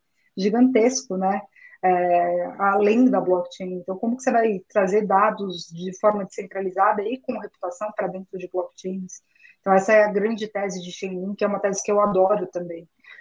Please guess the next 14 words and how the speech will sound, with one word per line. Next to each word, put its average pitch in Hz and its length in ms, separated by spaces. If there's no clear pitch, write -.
Então, 233 180
eu 262 60
não 277 80
me 277 140
considero 254 440
maximalista, 247 920
mas 247 220
eu 247 140
acho 247 360
que, 240 180
assim, 233 320
eu 196 200
acho 220 280
uma 220 420